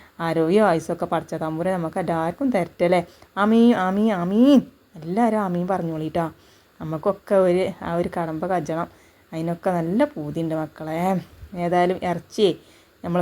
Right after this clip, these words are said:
കരിയേപ്പും പച്ചമുളകും, ഏ, വെളിച്ചെണ്ണയിലിട്ട് കാണ്ട് അത് മൊരിച്ചെടുക്കാണ് കേട്ടോ. പിന്നെ ഇളച്ചന് ചോറൊക്കെ വിളമ്പി നമ്മളെ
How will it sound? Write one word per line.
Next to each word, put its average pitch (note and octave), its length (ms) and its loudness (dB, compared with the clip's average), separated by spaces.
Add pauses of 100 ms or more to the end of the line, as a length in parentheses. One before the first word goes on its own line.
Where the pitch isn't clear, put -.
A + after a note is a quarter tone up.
കരിയേപ്പും E3+ 440 2
പച്ചമുളകും, F3+ 560 0 (400)
ഏ, F3 160 -4
വെളിച്ചെണ്ണയിലിട്ട് E3+ 640 0
കാണ്ട് E3+ 280 -2 (480)
അത് E3+ 140 4 (460)
മൊരിച്ചെടുക്കാണ് F3 720 0
കേട്ടോ. D#3+ 220 -4
പിന്നെ E3+ 180 -2 (100)
ഇളച്ചന് F3+ 440 -2
ചോറൊക്കെ F3 340 2
വിളമ്പി D#3 320 0 (460)
നമ്മളെ E3 260 -4